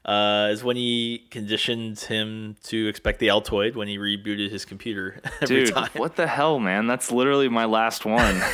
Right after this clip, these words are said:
Speaker 1: <laughs>
Speaker 2: So wait, how many di-, of the same ones do we had? We had the min-, vending machine?
Speaker 1: The vending machine, the murder, and, like, well, at least those last three
Speaker 2: And the
Speaker 1: were
Speaker 2: mints.
Speaker 1: all together. Yeah, and, and, and I had them in order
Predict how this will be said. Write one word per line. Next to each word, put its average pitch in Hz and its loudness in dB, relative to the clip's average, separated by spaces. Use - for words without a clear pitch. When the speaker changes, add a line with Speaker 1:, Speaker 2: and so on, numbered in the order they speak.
Speaker 1:
<laughs> 240 8
Speaker 2:
So 165 4
wait, 156 4
how 139 2
many 180 2
di-, 160 4
of 135 2
the 131 2
same 127 2
ones 113 2
do 104 0
we 101 4
had? 95 4
We 104 4
had 110 2
the 104 0
min-, 104 2
vending 113 0
machine? 170 0
Speaker 1:
The 135 -6
vending 143 2
machine, 131 -4
the 120 -4
murder, 120 2
and, 110 -4
like, 107 -4
well, 147 8
at 143 8
least 190 6
those 160 8
last 135 6
three 135 4
Speaker 2:
And 131 6
the 120 4
Speaker 1:
were 117 4
Speaker 2:
mints. 101 4
Speaker 1:
all 117 6
together. 113 0
Yeah, 104 0
and, 104 -8
and, 123 -16
and 120 4
I 123 8
had 143 6
them 123 0
in 101 -4
order 113 0